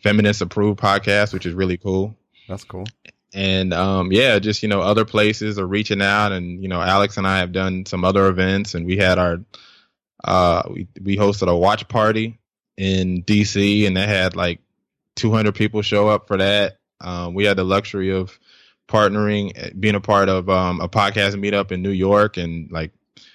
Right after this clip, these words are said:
Speaker 1: bunch of people showed up for that. So, I mean, it's just, like, crazy to just, to see how far we've come in a year. So.
Speaker 2: So for the benefit of the listener, the show is called The Extraordinary Negroes. Who came up with the name?
Speaker 1: Um, I did, actually.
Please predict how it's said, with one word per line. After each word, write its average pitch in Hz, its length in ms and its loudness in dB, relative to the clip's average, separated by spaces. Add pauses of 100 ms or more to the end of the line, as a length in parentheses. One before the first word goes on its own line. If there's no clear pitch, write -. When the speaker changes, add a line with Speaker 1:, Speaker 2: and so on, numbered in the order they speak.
(140)
Speaker 1:
bunch 202 220 2
of 196 60 -4
people 107 280 4
showed 104 240 4
up 104 140 2
for 95 80 0
that. 98 220 4
So, 107 100 0
I 104 40 2
mean, 104 140 0
it's 104 140 -2
just, 104 180 -4
like, 92 160 2
crazy 107 400 0
to 92 160 -4
just, 95 360 -6 (160)
to 101 100 -10
see 104 220 -2
how 95 240 4
far 95 240 4
we've 92 140 -6
come 92 200 0
in 90 60 -2
a 87 40 2
year. 90 340 0 (120)
So. 85 400 -2 (580)
Speaker 2:
So 135 140 0
for 127 120 2
the 123 40 2
benefit 131 280 2
of 127 60 2
the 110 60 0
listener, 117 280 0
the 110 100 -2
show 117 240 0
is - 100 -8
called 107 280 -2
The 104 60 -4
Extraordinary 104 600 -2
Negroes. 98 640 -2
Who 104 80 -6
came 123 260 0
up 117 160 -2
with 104 120 -8
the 98 80 -6
name? 95 380 -4 (840)
Speaker 1:
Um, 123 200 4
I 160 180 4
did, 107 280 2
actually. 104 540 -4